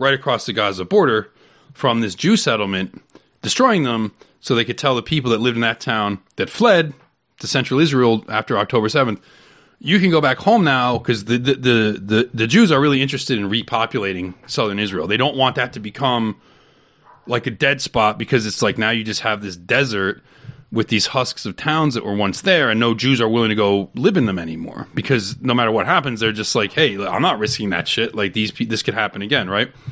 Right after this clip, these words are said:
And that's another reason why they, they're like, "We have to destroy Hamas, and really ultimately we have to, like, genocide Gaza," because half of the country, half of the landmass of what's already tiny Israel,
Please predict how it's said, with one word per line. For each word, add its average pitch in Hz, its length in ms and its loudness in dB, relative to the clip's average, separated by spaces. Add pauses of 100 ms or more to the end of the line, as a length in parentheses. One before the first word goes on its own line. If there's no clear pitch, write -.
(960)
And 131 180 2
that's 139 200 0
another 139 240 4
reason 131 320 2
why 117 160 4
they, 113 200 2
they're 113 200 2
like, 107 140 0
"We 110 100 0
have 123 200 -2
to 123 60 -8
destroy 113 360 2
Hamas, 113 600 2
and 92 400 -2
really 123 200 4
ultimately 117 300 0
we 107 60 2
have 107 100 -4
to, - 80 -4
like, 101 100 -4
genocide 101 500 -2
Gaza," 117 400 2 (680)
because 120 760 0 (300)
half 160 320 -2
of 131 100 -6
the 120 60 -2
country, 180 460 2
half 135 200 0
of 143 60 -10
the 127 80 0
landmass 123 520 0
of 113 100 -2
what's 110 140 0
already 143 540 2
tiny 139 400 0
Israel, 120 460 4